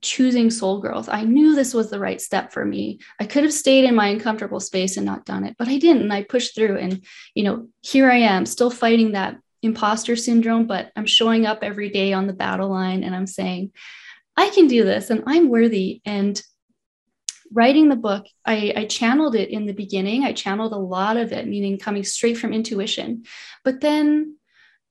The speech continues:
I realized, yes, I want this book to come from my higher self, from universal consciousness, but I also want it to come through my, my human experience, my,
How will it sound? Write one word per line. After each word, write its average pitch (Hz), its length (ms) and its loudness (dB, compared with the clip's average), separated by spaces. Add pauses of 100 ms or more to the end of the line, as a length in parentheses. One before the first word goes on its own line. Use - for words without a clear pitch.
(120)
I 247 140 0
realized, 254 680 0
yes, 269 380 -4
I 240 120 -4
want 285 220 0
this 311 180 -4
book 254 240 -4
to 233 80 -2
come 220 460 -2
from 196 680 -4 (100)
my 196 100 -6
higher 190 320 -6
self, 277 580 -2 (180)
from 202 220 -6
universal 202 420 -6
consciousness, 262 600 -4
but 254 120 0
I 247 80 2
also 330 360 -2
want 262 160 -2
it 240 80 -8
to 262 80 -6
come 226 260 -4
through 233 160 -2
my, 208 400 -4 (640)
my 226 220 -2
human 285 580 4
experience, - 1120 -8
my, 214 440 -4